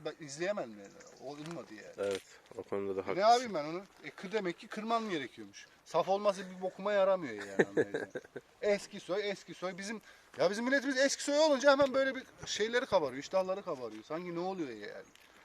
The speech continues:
Speaker 2: Onu bilemiyorum reis.
Speaker 1: Yok ya, çok ya.
Speaker 2: Evet
Speaker 1: Hikaye
Speaker 2: arkadaşlar,
Speaker 1: anlatır oğlum, hikaye.
Speaker 2: Ali Rıza abinin kuşunu da gördüğünüz gibi kaldırdık.
Speaker 1: Ya onu bir daha uçuracağız şimdi, Allah'a ver.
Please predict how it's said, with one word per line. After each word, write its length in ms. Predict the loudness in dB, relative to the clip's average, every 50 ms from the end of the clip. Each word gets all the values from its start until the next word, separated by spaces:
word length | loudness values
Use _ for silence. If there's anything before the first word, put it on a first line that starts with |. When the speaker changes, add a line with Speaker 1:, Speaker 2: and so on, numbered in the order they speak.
| _ _ _ _ _ _ _ _ -20 -20 -12
Speaker 2:
Onu 240 | -8 -8 -4 -4 -4
bilemiyorum 580 | -2 -2 -2 -2 -2 0 0 0 0 0 0 0
reis. 400 | 0 0 -2 -6 -8 -8 -10 -8 -4
Speaker 1:
Yok 180 | -4 -4 -4 -4 -8 -8
ya, 220 | -6 -4 -4 -4
çok 140 | -6 -8 -12
ya. 60 | -14 -16 -14 -18 -20 -20 -20 -18 -20 -20 -20 -20 -16 _
Speaker 2:
Evet 220 | 4 6 6 8 8
Speaker 1:
Hikaye 100 | 8 8
Speaker 2:
arkadaşlar, 500 | 10 12 12 12 12 12 8 8 6 6
Speaker 1:
anlatır 160 | 6 6 2
oğlum, 100 | -2 -2
hikaye. 160 | 6 10 12
Speaker 2:
Ali 160 | 12 12 12 10
Rıza 260 | 8 8 10 10 10
abinin 320 | 10 10 8 6 2 2 2
kuşunu 360 | 0 -2 0 2 2 4 4
da 60 | 6
gördüğünüz 520 | 6 6 6 6 4 4 4 4 4 2 2
gibi 160 | 0 0 0
kaldırdık. 540 | 2 6 6 8 8 6 4 2 2 0 -2 -2 -10 -16 -20 -20 -8 0
Speaker 1:
Ya 160 | 4 4 4
onu 180 | 4 2 -2
bir 60 | -2 0
daha 120 | 0 0
uçuracağız 320 | 0 -2 -8 -14 -14 -14
şimdi, 240 | -14 -14 -14 -10 -10
Allah'a 320 | -10 -8 -6 -6 -6 -6 -6
ver. 80 | -8